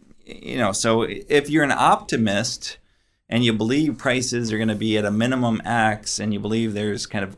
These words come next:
upside prices over time, of course you're gonna take leverage to leverage your business. Um, you know, but you wanna reduce that cost structure. You know, the only way that you can do that now, if you've eked out all the efficiencies, is,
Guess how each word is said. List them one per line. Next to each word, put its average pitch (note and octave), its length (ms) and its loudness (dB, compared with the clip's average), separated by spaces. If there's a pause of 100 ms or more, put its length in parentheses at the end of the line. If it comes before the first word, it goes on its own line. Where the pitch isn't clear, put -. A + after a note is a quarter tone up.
upside A2 500 -2
prices A2 480 -2
over G2 220 -4
time, G#2+ 840 -2 (380)
of A#2 200 0
course A3 340 4
you're D#3+ 80 0
gonna G2+ 220 0
take F#2 240 -6
leverage F2 540 -6
to G2+ 120 -8
leverage F2+ 400 -8
your - 80 -8
business. - 500 -12 (140)
Um, F2+ 600 -8 (1120)
you G3+ 60 4
know, C#3+ 100 10
but B2 140 2
you C#3+ 120 6
wanna D#3+ 180 6
reduce C3 380 2
that D3+ 220 0
cost A2 280 4
structure. G#2 840 -2 (160)
You G#2+ 100 -4
know, F#2+ 140 -6 (120)
the A2 200 0
only B2+ 180 2
way B2 220 4
that A#2 100 -2
you A2+ 240 -2
can A2+ 200 0
do A2 180 0
that A2 280 0
now, G2+ 380 2
if G2 140 -6
you've G2 240 -10
eked B2 240 -4
out G#2 240 2
all A2+ 260 4
the A#2+ 160 0
efficiencies, G2 1400 -4
is, F#2+ 580 -6